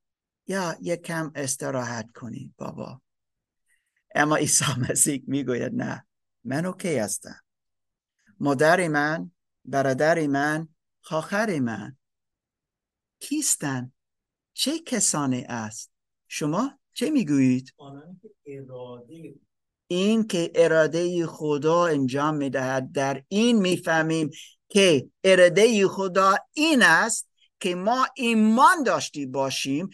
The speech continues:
Speaker 1: که عیسی مسیح خود خداست، که او نجات دهنده تنها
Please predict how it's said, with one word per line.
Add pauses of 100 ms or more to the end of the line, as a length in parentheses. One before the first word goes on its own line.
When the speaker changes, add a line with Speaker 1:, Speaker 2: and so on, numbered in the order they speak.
(140)
Speaker 1:
که
عیسی (140)
مسیح
خود
خداست، (240)
که
او
نجات
دهنده (240)
تنها